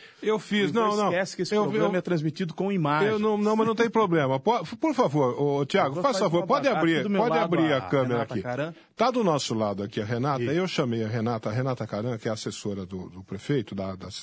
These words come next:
Speaker 1: da Secretaria de Comunicação. Eu chamei a Renata pra ela ir aqui no, no nosso computador, pegando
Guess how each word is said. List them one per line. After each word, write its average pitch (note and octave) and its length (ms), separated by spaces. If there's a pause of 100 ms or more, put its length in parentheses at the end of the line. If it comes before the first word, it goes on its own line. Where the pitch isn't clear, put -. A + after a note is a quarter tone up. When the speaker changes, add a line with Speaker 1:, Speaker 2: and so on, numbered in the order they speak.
Speaker 1:
da G#2+ 140
Secretaria G#2 520
de G2 60
Comunicação. G2+ 720 (460)
Eu A#3+ 100
chamei C#3+ 260
a A#2+ 60
Renata B2+ 480 (300)
pra E3+ 180
ela F3 420
ir F3+ 320
aqui D#3 380
no, A#2+ 180
no A2+ 160
nosso G#2+ 300
computador, A2+ 640
pegando E3+ 580